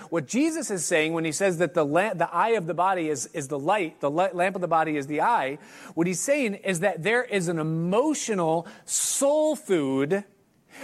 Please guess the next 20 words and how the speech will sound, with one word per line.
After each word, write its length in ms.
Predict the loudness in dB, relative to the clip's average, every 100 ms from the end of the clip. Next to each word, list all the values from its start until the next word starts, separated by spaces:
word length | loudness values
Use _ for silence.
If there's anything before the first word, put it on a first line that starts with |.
| -2
that 280 | -2 -2 0
goes, 300 | 2 2 0
that 140 | -2
we 160 | 2 2
allow 420 | 2 2 2 0
in. 300 | 0 0 0
We 180 | 0 0
are 160 | 2 -2
feeding 880 | -4 -14 -2 0 2 0 -2 -2 -6 -10
constantly 800 | -10 0 2 2 -2 -2 0 0
the 140 | 0 -2
things 320 | 0 0 0
that 120 | 0
we 120 | 0
see, 320 | 0 2 2
the 160 | 0 -2
things 260 | 0 0 2
that 140 | 2
we 160 | 2 2
hear. 340 | 2 0 -2